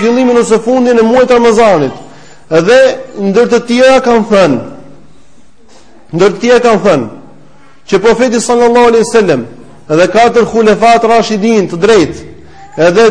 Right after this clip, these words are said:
tre brezat e mirë, nuk kanë hecur me anë të llogaritjeve astronomike në fillimin dhe muaj, dhe fundin e muajit Ramazanit.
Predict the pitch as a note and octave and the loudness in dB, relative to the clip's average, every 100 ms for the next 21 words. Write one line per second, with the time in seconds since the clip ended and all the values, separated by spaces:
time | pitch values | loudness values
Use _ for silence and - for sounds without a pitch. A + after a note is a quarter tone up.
0 | A3+ A#3 G3+ A#3 A#3 A3+ A3 A3 A#3 G3+ | 2 0 2 2 2 2 0 0 2 0
1 | C#3+ A#2 - - - - E3+ G#3+ A3 A#3 | 0 -6 -16 -20 -20 -8 -2 0 0 0
2 | G#3+ A3+ C#4 C#4 C4 B3 B3+ C4 B3+ B3 | 2 2 2 0 0 0 2 2 0 0
3 | B3 A#3 A#3+ C4 A#3+ B3 A#3 A#3+ A#3+ A#3 | 2 2 2 0 -2 0 0 0 0 0
4 | A#3 C4 B3 A#3 F#3+ A3+ B3 B3+ A#3+ A3 | 0 -2 0 0 -2 -2 -2 0 0 2
5 | B3 C4 B3+ A3 A3 B3 C4+ B3+ A#3+ A3 | 0 2 2 2 0 0 0 0 2 0
6 | A3+ B3+ A#3+ A3+ G#3+ F#3+ F#3 C#3 C3 | 2 0 0 0 0 2 0 -2 -8